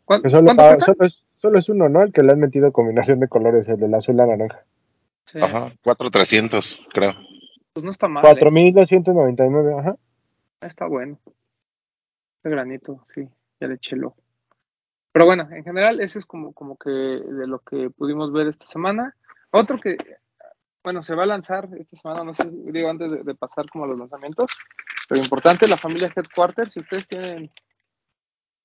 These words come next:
Speaker 1: bebitos, esto, esto va a estar lanzando Headquarter, este Air Max uno Heavy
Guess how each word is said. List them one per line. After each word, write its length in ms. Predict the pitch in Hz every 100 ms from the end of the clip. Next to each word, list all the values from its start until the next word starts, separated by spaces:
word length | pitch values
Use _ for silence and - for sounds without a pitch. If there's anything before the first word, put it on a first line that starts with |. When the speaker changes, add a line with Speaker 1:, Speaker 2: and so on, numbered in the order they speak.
| _ _ _ _ -
Speaker 1:
bebitos, 440 | 127 151 160 262 _ _ _ _ _ _ _ _
esto, 220 | - -
esto 260 | - 160 170
va 80 | 156
a 20 |
estar 200 | 147 151
lanzando 360 | 139 - 143 -
Headquarter, 560 | 135 - 185 196 262 - _ _ _ _ _ -
este 300 | 143 _ 143
Air 200 | 135 139
Max 260 | 135 135 -
uno 300 | 160 139 131
Heavy 480 | - 143 135 139